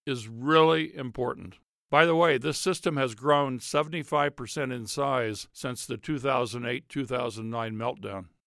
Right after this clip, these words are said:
The shadow banking system includes many of the same parent companies who control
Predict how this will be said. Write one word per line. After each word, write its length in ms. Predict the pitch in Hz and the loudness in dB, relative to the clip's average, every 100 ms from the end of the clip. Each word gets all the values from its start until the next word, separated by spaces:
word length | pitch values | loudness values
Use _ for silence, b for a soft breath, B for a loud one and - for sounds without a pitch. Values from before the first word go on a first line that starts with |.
| _ _ | _ _
The 120 | - 117 | -10 -6
shadow 420 | - 165 208 208 | 4 6 6 4
banking 420 | 175 180 - 135 | 2 0 -2 -6
system 480 | 107 131 - 127 123 | -4 -6 -4 -6 -6
includes 480 | 123 135 139 113 110 | -8 -4 -4 -4 -6
many 400 | 123 143 175 175 | -4 -4 -4 -4
of 140 | 139 | -6
the 100 | 120 | -6
same 320 | - 139 156 | -6 -4 -4
parent 380 | 151 151 175 190 | -4 -2 -2 -4
companies 540 | 127 104 110 110 104 | -6 -4 -6 -8 -8
who 100 | 139 | -8
control 680 | 131 131 127 - 175 135 | -8 -8 -6 -2 0 0